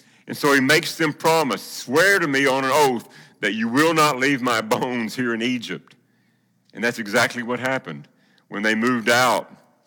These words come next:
they, uh, they dug up his bones and they took his bones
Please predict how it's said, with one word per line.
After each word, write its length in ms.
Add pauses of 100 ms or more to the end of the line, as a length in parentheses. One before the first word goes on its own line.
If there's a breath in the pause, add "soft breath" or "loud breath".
(320)
they, 320
uh, 280
they 200
dug 280
up 160
his 160
bones 400
and 100
they 80
took 260
his 220
bones 800